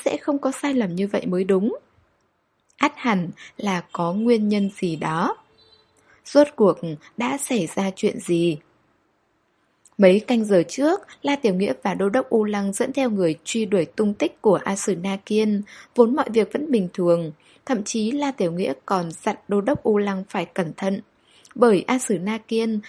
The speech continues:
là con rắn rất xảo quyệt. Trước đó, A Sử Na Kiên đã lặng lẽ vượt biên, nhưng phía Bắc không hề cản trở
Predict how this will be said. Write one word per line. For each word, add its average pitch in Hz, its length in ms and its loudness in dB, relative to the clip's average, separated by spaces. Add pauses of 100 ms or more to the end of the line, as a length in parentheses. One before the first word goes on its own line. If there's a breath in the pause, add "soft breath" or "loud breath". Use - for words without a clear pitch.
là 220 200 -2
con 226 280 -4
rắn 196 280 -6
rất 392 180 -2
xảo - 280 -6
quyệt. 175 320 2 (720)
Trước 285 260 2
đó, 190 360 -2 (200 loud breath)
A 269 120 2
Sử 240 180 0
Na 202 160 -6
Kiên 214 340 -2
đã 233 120 -2
lặng 262 220 -4
lẽ 220 280 -4
vượt 196 220 0
biên, 220 340 0 (480 loud breath)
nhưng 226 360 4
phía 185 220 0
Bắc 269 240 -2
không 247 220 2
hề 190 160 0
cản 165 300 -6
trở 180 300 2